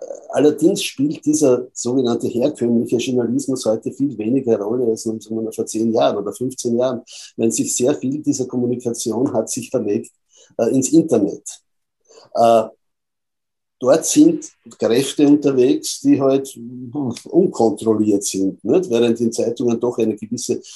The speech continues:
Selbstkontrolle stattfindet, findet im Internet überhaupt nicht statt. Und wenn sich dann noch eine politische Partei des Ganzen bemächtigt, namentlich die F P Ö,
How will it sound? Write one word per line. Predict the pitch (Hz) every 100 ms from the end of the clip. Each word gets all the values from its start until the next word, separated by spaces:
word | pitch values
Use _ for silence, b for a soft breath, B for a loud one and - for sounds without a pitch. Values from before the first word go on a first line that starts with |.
| B
Selbstkontrolle | - 123 - - 113 104 107 113
stattfindet, | - 113 110 - 131 135 147 147 B B
findet | 135 139 139
im | 131
Internet | 143 143 135 135 139
überhaupt | 143 104 95 -
nicht | 107 107
statt. | - 101 117 - B B
Und | 117 107
wenn | 120 180
sich | 170 -
dann | 123 139 135
noch | 135
eine | 120 117
politische | 117 110 139 151 - 101
Partei | 101 95 123 165
des | 117 98 -
Ganzen | - - -
bemächtigt, | - 101 95 - - 147 151 -
namentlich | 104 110 113 107 107 -
die | 110 104
F | 107 -
P | 101
Ö, | 95 95 123